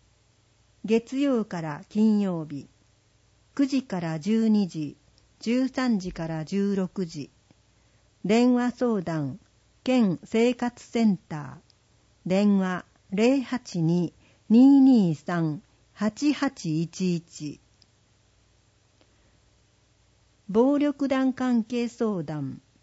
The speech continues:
月曜から金曜日、八時三十分から十七時。電話相談、暴力追放、広島県民会議。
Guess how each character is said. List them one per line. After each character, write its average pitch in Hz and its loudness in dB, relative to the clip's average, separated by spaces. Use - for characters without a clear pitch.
月 226 -2
曜 277 0
か 175 -8
ら 160 -8
金 190 -2
曜 165 -4
日、 139 -16
八 247 -4
時 247 -2
三 214 0
十 214 -4
分 175 -6
か 160 -10
ら 151 -8
十 208 0
七 180 -2
時。 156 -12
電 240 4
話 240 -2
相 214 -4
談、 151 -6
暴 262 2
力 185 -2
追 202 -2
放、 185 -4
広 233 0
島 226 2
県 214 4
民 202 4
会 180 -8
議。 143 -10